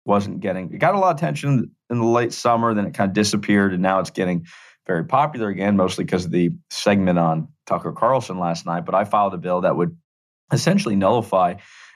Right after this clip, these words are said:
and keep the state from ever working or recognizing the authority of the Capitol Police.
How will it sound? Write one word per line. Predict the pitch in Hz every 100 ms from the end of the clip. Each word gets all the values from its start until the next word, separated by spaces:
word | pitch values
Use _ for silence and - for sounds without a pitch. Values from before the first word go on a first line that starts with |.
| -
and | 104 101 98 98 98 -
keep | - 127
the | -
state | 104 - 104
from | 101 95
ever | 98 104
working | 95 98 101 98
or | 90
recognizing | 87 98 98 95 90 87 92 90
the | 87
authority | - 98 90
of | 85
the | 87
Capitol | - 82 90 82
Police. | - 147 - -